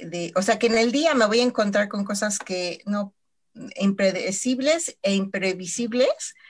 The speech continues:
O sea, ya con eso la llevo de gane. Yo siempre he comparado esta situación de las emociones con el clima, ¿no? Porque el clima, esté como esté,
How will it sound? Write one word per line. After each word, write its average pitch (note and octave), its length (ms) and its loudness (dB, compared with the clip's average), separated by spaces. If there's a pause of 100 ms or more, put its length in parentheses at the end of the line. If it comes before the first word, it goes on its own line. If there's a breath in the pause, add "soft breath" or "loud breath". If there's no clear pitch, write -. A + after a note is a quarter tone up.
(340 loud breath)
O A#3 60 0
sea, C4 140 4
ya C4+ 260 2
con D#4 200 2
eso D4+ 480 2 (360 loud breath)
la B3+ 140 4
llevo C#4+ 260 4
de C#4+ 140 4
gane. G#3 460 0 (840 loud breath)
Yo D4+ 140 2
siempre E4 280 4
he D#4 40 -2
comparado C4+ 600 6
esta C4 320 4
situación A#3 440 0
de B3 80 4
las A#3+ 220 2
emociones A3+ 680 2
con G#3 220 2
el F#3+ 180 0
clima, G#3+ 560 -2
¿no? G#3 300 -2 (580)
Porque G3+ 880 0 (1160)
el G#3+ 300 -2
clima, C#4+ 600 2
esté C4+ 440 -2
como F4+ 200 -2
esté, B3 640 0